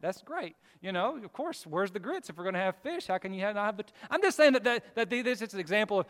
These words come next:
how our cultures tend to shape us, and, and we are different people who are products of the places that we come from. But sometimes those differences, those differences can drive us apart unless we work on it,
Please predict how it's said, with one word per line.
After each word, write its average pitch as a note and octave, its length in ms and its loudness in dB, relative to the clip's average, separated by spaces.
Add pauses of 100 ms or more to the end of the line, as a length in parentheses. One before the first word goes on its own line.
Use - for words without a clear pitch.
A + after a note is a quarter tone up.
(160)
how G#3+ 120 6
our G3+ 140 10
cultures B3+ 580 0 (180)
tend A3 220 0
to F#3+ 80 2
shape A3 380 0
us, E3+ 260 0
and, F3+ 220 -2 (260)
and F#3 220 0
we B3 300 4
are F3+ 340 6 (180)
different A#3 300 2
people A3+ 500 0 (140)
who G#3 120 0
are G3 80 8
products A3+ 1000 4
of G#3 120 2
the G3 100 -2
places A3+ 440 0
that A3 160 -4
we A#3+ 120 -4
come D#4+ 360 -2
from. C#3 400 -2 (800)
But G3+ 80 -4
sometimes D#4 400 8
those A3 160 4
differences, A#3 720 0 (720)
those A3 160 4
differences B3 440 0
can - 80 -18 (120)
drive F#3 320 6
us G#3+ 180 2
apart C#4 600 2 (1900)
unless F3+ 280 -2
we F3+ 100 -2
work G3 300 0
on B2+ 180 -2
it, - 200 -14